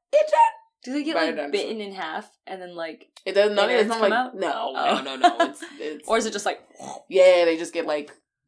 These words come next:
Speaker 1: taken out, but, like, Y-, yeah, that's a lo-, that's so funny. And it's so, like, interesting, like, even parents now are like,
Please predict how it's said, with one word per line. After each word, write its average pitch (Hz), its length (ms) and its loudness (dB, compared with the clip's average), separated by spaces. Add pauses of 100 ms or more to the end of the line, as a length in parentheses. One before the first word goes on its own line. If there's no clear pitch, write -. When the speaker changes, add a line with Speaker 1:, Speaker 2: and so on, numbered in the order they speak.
(580)
Speaker 1:
taken 160 280 -8
out, 170 360 -2
but, 143 140 -4
like, 147 280 -4 (920)
Y-, 196 140 -6
yeah, 214 440 -2
that's 180 240 -6
a - 40 -8
lo-, 165 320 -10
that's 160 280 -8
so 180 120 -8
funny. 175 480 -12 (240)
And 202 100 -8
it's 196 100 -4
so, 208 120 0
like, 196 240 -2
interesting, 190 480 -8
like, 151 280 -8
even 175 220 -10
parents 165 400 -12
now 156 120 -8
are 151 120 -6
like, 147 220 -8